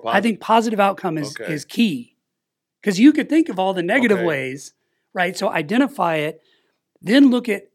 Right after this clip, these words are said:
Speaker 2: how can I move through this for a positive outcome.
Speaker 1: Outcome. Okay, that's two. And
Speaker 2: Commit.
Speaker 1: then commitment is three.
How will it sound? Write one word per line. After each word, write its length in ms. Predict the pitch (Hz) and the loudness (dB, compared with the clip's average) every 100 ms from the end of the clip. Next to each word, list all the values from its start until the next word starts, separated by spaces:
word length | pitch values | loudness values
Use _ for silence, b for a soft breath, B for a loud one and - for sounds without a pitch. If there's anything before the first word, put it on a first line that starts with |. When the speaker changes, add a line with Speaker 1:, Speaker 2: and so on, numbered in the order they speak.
| - | -16
Speaker 2:
how 240 | - 214 | -4 -2
can 120 | 214 196 | -2 -4
I 100 | 180 | -4
move 260 | 196 190 | -4 -8
through 180 | - 196 | -8 -6
this 180 | 175 175 | -6 -8
for 320 | - 202 208 | -10 -6 -4
a 80 | 196 | -4
positive 440 | 190 185 165 165 151 | -6 -8 -6 -6 -6
outcome. 340 | 151 - 151 131 98 | -6 -6 -8 -8 -12
Speaker 1:
Outcome. 120 | 113 _ _ | -18 _ _
Okay, 240 | 90 98 92 | -20 -16 -14
that's 200 | 87 95 | -14 -16
two. 400 | - 131 110 117 _ _ _ | -14 -12 -12 -16 _ _ _
And 60 | - | -8
Speaker 2:
Commit. 600 | 180 175 208 175 - _ | -4 0 0 0 -6 _
Speaker 1:
then 160 | 117 110 | -16 -16
commitment 480 | 117 113 123 120 120 | -18 -14 -14 -14 -18
is 120 | - | -16
three. 340 | 127 107 78 | -14 -14 -16